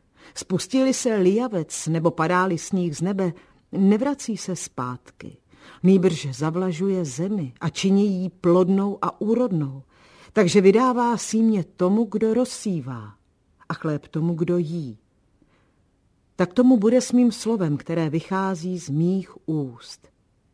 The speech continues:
Nevrátí se ke mně s prázdnou, nýbrž vykoná, co chci. Vykoná zdárně, k čemu jsem je poslal.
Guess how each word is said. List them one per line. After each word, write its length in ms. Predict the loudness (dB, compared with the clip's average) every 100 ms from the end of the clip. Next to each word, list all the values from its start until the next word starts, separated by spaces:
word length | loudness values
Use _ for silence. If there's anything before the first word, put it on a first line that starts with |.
| _ _
Nevrátí 800 | 0 2 2 2 0 -4 -6 -10
se 220 | -8 -8
ke 200 | -6 -4
mně 200 | -2 -4
s 80 | -6
prázdnou, 680 | -4 -4 -2 -2 -4 -4 -8 _ _ _ _ _ _ 0
nýbrž 400 | 4 4 2 -2
vykoná, 600 | -4 -2 -2 -2 -2 -6 -8
co 160 | -10
chci. 440 | -10 -12 -10 -8 -8 _ _ _ _ _ _ _ _ 4
Vykoná 540 | 4 6 2 2 -2
zdárně, 800 | -4 0 2 4 2 -2 -4 -6 -14
k 120 | -16
čemu 280 | -6 -2 -2
jsem 300 | -4 -4 -2
je 120 | -4
poslal. 600 | -8 -16 -16 -16 -16 -18